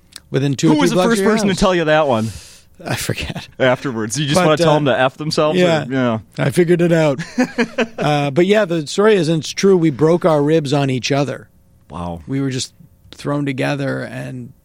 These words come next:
Speaker 1: broke ribs and got concussions and pulmonary embolisms and, uh, and, uh, yeah, d-, I,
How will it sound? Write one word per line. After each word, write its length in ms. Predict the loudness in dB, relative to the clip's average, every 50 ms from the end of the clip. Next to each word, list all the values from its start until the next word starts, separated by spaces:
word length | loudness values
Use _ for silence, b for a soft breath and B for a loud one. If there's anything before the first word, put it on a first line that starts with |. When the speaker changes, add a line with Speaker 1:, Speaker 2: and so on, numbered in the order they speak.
| b b b b b b b b b b b _ -20 -20 -20 -20 -20 -20 -14
Speaker 1:
broke 300 | -8 -6 -6 -6 -4 -4
ribs 460 | -4 -2 -2 -2 -4 -6 -10 -12 -12
and 880 | -12 -12 -12 -12 -12 -12 -14 -14 -14 -14 -14 -14 -14 -14 -14 -14 -14 -16
got 260 | -16 -16 -18 -18 -20
concussions 840 | -18 -16 -6 -4 -2 -2 -2 -4 -6 -6 -6 -6 -6 -8 -8 -10 -12
and 480 | -14 -16 -16 -16 -16 -18 -18 -18 -20 -20 -20 _ _ -10
pulmonary 540 | -6 -6 -6 -4 -6 -6 -8 -8 -8 -6 -6
embolisms 680 | -6 -6 -6 -8 -8 -8 -10 -10 -12 -12 -12 -12 -14 -14
and, 200 | -16 -18 -20 B B B B B B B B
uh, 600 | -8 -4 -2 -2 -2 -2 -2 -4 -4 -6 -8 -8 -10
and, 340 | -10 -10 -8 -8 -6 -6 -6
uh, 140 | -6 -2 0
yeah, 300 | 0 2 2 0 -2 -4
d-, 160 | -6 -6 -4
I, 160 | -2 -2 -2